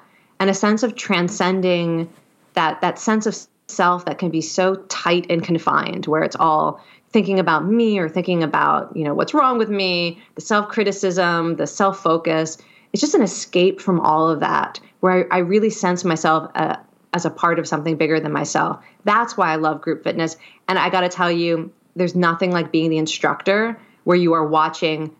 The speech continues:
twenty or forty or, or sixty people have a similar experience. It's like,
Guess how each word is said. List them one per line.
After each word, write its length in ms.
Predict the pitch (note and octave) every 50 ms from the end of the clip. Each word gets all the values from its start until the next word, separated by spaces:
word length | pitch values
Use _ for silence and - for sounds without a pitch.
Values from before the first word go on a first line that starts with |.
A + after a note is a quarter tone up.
| _
twenty 440 | - - - G3 F3+ F3 E3+ F3 E3+
or 100 | E3+ -
forty 460 | G#3+ - - F3 E3 E3 E3+ E3+ D#3+
or, 200 | D3+ D3+ D3+ D3
or 120 | - - D#3+
sixty 460 | D#3+ - - A3+ A3 - - G3+ F#3+
people 640 | F#3+ - - D#3+ D#3 D#3 F3 F3+ G3+ A3 A#3 A#3
have 180 | - - F3 E3
a 60 | E3
similar 360 | E3 - F#3 E3+ E3+ E3+ E3+
experience. 800 | E3 D#3+ - - - - D#3+ D3+ D#3 F3+ G3+ A3 A#3+ B3+ A#3+ - - - - - - - - - _ -
It's 240 | G3 F#3+ - -
like, 680 | G#3 G3 G3 G3 F#3+ G3 G3 F#3+ F3+ - - - - -